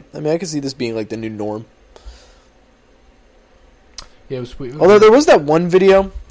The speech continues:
Speaker 1: of, I don't know who it was. It was the guy who kept sitting next to Gates, like, a couple people down from Gates on his left side, was, like, whispering into Gates' ear, standing, like, right over him, just talking to him in his ear.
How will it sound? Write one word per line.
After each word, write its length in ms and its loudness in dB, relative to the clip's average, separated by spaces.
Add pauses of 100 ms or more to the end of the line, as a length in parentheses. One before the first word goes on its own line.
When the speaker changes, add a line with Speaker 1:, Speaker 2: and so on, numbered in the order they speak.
(400)
Speaker 1:
of, 460 2
I 60 -4
don't 120 2
know 120 4
who 180 4
it 60 0
was. 340 -2
It 120 -6
was 200 -2
the 80 -4
guy 260 4
who 140 -2
kept 240 -2
sitting 360 -4
next 340 -4
to 280 2 (440)
Gates, 440 -2
like, 340 -6
a 60 -16
couple 300 -4
people 280 -6
down 260 -6
from 200 -14
Gates 260 -4
on 100 -10
his 140 -12
left 160 -6
side, 340 -6 (600)
was, 160 -2
like, 320 -2 (720)
whispering 640 -2
into 200 -12
Gates' 400 -6
ear, 140 -10
standing, 340 -4
like, 120 -6
right 200 0
over 220 -2
him, 80 -18
just 180 -18
talking 420 -2
to 120 -12
him 100 -12
in 80 -10
his 140 -10
ear. 240 -8